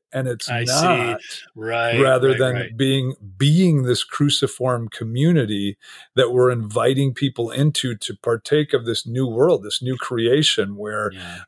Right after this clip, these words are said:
Speaker 1: um, you know, all of the inequities and work of the powers have been dealt with. So we need both of these things, but you, you, uh, cruciformity is perfect for the center of the community and the identity, the center of
Speaker 2: Yeah.
Speaker 1: gravity,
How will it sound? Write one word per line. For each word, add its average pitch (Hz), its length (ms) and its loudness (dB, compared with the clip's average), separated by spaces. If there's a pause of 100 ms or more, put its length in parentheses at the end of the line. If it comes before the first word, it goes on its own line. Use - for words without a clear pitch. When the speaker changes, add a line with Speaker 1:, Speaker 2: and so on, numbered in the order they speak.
(100)
Speaker 1:
um, 113 520 2 (460)
you 151 580 -2
know, 120 320 2 (320)
all 139 300 4
of 127 180 2
the 131 420 2
inequities 131 680 0
and 120 140 -2
work 131 260 2
of 120 100 -4
the 117 120 0
powers 127 480 0
have 117 160 -2
been 117 320 -4
dealt 120 340 0
with. 107 240 -6 (300)
So - 180 2
we 139 160 0
need 143 400 4
both 139 420 2
of 123 160 0
these 113 280 -4
things, 147 380 0
but 113 300 -4
you, 120 220 -8
you, 120 360 -10 (500)
uh, 113 260 0 (760)
cruciformity 165 1120 2
is 110 180 -2 (100)
perfect - 580 0
for 120 160 0
the 110 120 -4
center 117 400 0
of 110 120 -2
the 107 100 -4
community 117 580 -4
and 101 120 -6
the 101 100 -4
identity, 101 580 0
the 98 160 -10
center 117 260 0
of 110 120 -2
Speaker 2:
Yeah. 104 40 -16
Speaker 1:
gravity, 110 540 0